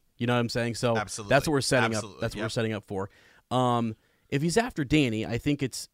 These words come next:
Speaker 1: because she represents, you know, um, fire, right? This is a Song of Ice and Fire. Um, I know it's an H B O adaptation. It's, it's Game of Thrones, but, you know, the series is a Song of Ice and Fire, and she,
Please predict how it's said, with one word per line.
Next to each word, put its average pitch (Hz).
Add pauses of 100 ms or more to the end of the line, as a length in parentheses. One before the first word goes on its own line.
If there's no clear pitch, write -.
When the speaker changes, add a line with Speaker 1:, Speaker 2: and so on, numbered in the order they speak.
(140)
Speaker 1:
because 123 (240)
she -
represents, 117
you 117
know, 104
um, 104 (640)
fire, - (120)
right? 110
This 123
is 117
a 120
Song 120
of 110
Ice 107
and 113
Fire. 98 (320)
Um, 107
I 110
know 120
it's 113
an 113
H 117
B 113
O 110
adaptation. 110
It's, 104
it's 104
Game 107
of 101
Thrones, 143
but, 110 (320)
you 113
know, 107
the 107
series 117
is 104
a 98
Song 95
of 101
Ice 101
and 107
Fire, 123
and 104
she, 110